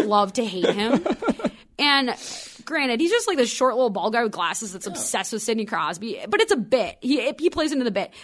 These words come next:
Speaker 1: But he's not, like, he tweets all the time about hockey. He's one of the biggest advocates in the world. And then you have people who are like, "Oh, I'm not a real hockey fan, but I'm gonna go crucify Pierre." I'm like, "You hate hockey.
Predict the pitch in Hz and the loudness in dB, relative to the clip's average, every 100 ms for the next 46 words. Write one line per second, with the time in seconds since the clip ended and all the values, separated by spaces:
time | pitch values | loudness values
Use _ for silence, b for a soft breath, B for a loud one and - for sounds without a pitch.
0 | B 427 453 494 392 359 262 - B B | B -2 0 0 4 4 4 -2 B B
1 | - 427 - 359 339 - - 294 349 339 | -6 -6 -4 -2 -2 -4 -4 0 0 -2
2 | 339 - 269 277 302 330 339 349 339 285 | -6 -12 -12 -8 -6 -2 2 2 2 0
3 | 208 196 - 190 156 - 226 294 311 277 | 2 0 0 -2 -6 -6 -8 -6 -4 -4
4 | 262 - 233 254 262 - - 226 208 220 | -4 0 0 0 -6 -6 -6 -2 -2 0
5 | 233 - 226 233 254 226 247 254 240 214 | 2 2 0 -2 -2 -2 0 2 4 2
6 | 185 - B B - 359 339 226 190 - | 0 -8 B B 4 6 8 4 2 2
7 | 262 302 277 247 254 233 220 240 233 214 | 4 6 6 6 4 4 4 2 0 2
8 | 220 240 233 233 202 165 - - 262 330 | 4 4 4 4 2 -4 -14 -6 4 6
9 | 349 262 247 214 226 254 247 226 B B | 6 4 4 2 2 2 2 -2 B B
10 | B B 320 415 415 - 320 392 381 - | B B 8 8 8 4 4 6 4 0
11 | _ - 320 392 370 285 - | _ 0 4 6 4 0 -2